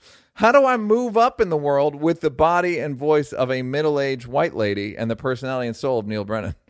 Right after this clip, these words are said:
Am I just fucked if I don't fake who I am? What neekers and,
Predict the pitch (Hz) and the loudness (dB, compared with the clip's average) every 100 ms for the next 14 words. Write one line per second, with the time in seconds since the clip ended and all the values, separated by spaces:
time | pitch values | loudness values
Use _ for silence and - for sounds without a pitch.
0 | 208 - 151 _ 131 147 143 135 160 - | -20 -20 -20 _ 2 4 2 2 -4 -4
1 | - 165 220 - - - _ _ - 147 | 0 2 2 -6 -20 -20 _ _ -2 2
2 | 143 156 160 - - 147 156 156 175 160 | 4 2 -2 -8 -4 2 2 2 -2 2
3 | 151 147 151 175 196 _ _ _ - 381 | 2 0 -2 -2 -6 _ _ _ 0 0
4 | 233 156 147 143 139 131 127 - 120 | 0 -4 -6 -4 -2 -2 -4 -6 -6